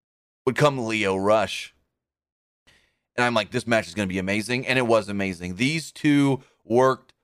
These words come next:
fantastic together. Now, early on, they did a lot of those, you know, pre-planned, fast, high flyer guy spots where it's like, boom, boom, boom, boom. But these two did it in a way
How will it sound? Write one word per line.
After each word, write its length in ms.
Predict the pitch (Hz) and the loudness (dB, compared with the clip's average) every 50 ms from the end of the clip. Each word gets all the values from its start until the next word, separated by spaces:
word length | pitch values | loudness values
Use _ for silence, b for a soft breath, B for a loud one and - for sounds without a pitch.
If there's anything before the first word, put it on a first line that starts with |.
| _ _ _ _ | _ _ _ _
fantastic 680 | 117 113 110 104 - - 117 117 117 107 - - 87 - | -2 0 0 -2 -2 -2 0 0 0 -2 -6 -12 -18 -14
together. 460 | - 104 82 90 78 - 62 - - _ _ _ _ _ _ | -12 -6 -4 -4 -4 -4 -6 -12 -18 _ _ _ _ _ _
Now, 320 | 131 127 120 110 - - _ - | 2 2 2 0 -2 -6 _ 0
early 240 | 151 180 190 185 | 2 2 4 4
on, 160 | 175 160 156 156 | 4 4 2 2
they 80 | 143 | 0
did 120 | 127 139 135 | -2 0 2
a 60 | 127 | 4
lot 220 | 123 131 135 139 | 4 6 6 6
of 80 | 139 123 | 4 4
those, 320 | 131 127 123 117 - - _ _ _ _ _ | 4 4 2 2 -2 -8 _ _ _ _ _
you 80 | 113 | -2
know, 320 | 113 107 95 92 90 82 - _ _ _ _ _ _ _ _ _ _ _ _ _ _ _ _ _ | 0 0 0 0 -2 -4 -8 _ _ _ _ _ _ _ _ _ _ _ _ _ _ _ _ _
pre-planned, 1000 | 151 147 151 139 139 - - 139 139 135 131 127 127 127 120 120 107 98 98 - _ _ _ _ _ _ _ _ _ _ _ _ _ _ | -2 -2 -2 -4 -8 -4 -2 0 0 0 0 0 0 0 0 -2 -4 -6 -10 -16 _ _ _ _ _ _ _ _ _ _ _ _ _ _
fast, 560 | 151 139 135 131 131 131 - - - _ _ _ | 2 2 2 0 -2 -4 -8 -14 -18 _ _ _
high 240 | _ - 139 135 117 | _ 0 0 0 0
flyer 360 | - - 131 120 120 113 107 | 0 0 2 2 4 2 2
guy 180 | 98 98 95 95 | 0 0 0 0
spots 400 | - - - 101 85 78 - - | -2 -2 -2 -2 -2 -2 -6 -8
where 120 | 104 98 | -8 -8
it's 100 | 95 - | -6 -4
like, 240 | 101 90 80 - _ | -6 -8 -8 -12 _
boom, 300 | - 147 135 127 127 120 | 0 0 0 0 -2 -2
boom, 280 | - 135 131 131 127 - | -2 -2 0 0 -2 -4
boom, 300 | - 131 127 127 104 - | -2 0 0 0 0 -2
boom. 160 | - 117 B B B B B B _ | -4 -6 B B B B B B _
But 280 | 170 156 117 101 101 | -2 -2 -2 -4 -8
these 340 | 127 180 208 240 269 269 - | -6 -6 -4 -4 -6 -8 -12
two 240 | - - 247 254 226 | -4 0 0 0 2
did 220 | 156 127 165 165 | 2 2 2 4
it 160 | 175 170 170 160 | 4 4 2 2
in 100 | 151 131 | 2 2
a 80 | 123 | 0
way 480 | 117 117 123 123 135 156 175 208 202 | 2 2 4 4 4 2 2 -2 -4